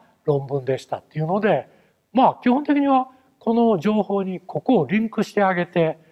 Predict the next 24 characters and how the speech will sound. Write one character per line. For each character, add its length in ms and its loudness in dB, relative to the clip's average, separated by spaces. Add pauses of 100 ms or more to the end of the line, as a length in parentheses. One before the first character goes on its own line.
(140)
こ 120 -4
れ 100 2
に 120 -2
関 220 -2
す 120 -4
る 80 -8
情 160 0
報 320 2
を 140 -2 (180)
知 160 -4
り 120 -2
た 140 2
い 60 -2
と 120 -4
き 100 -2
に 100 -6
は、 220 -4 (240)
関 260 2
係 160 2
す 140 -2
る 80 -2
論 200 2
文 400 -4
の 220 2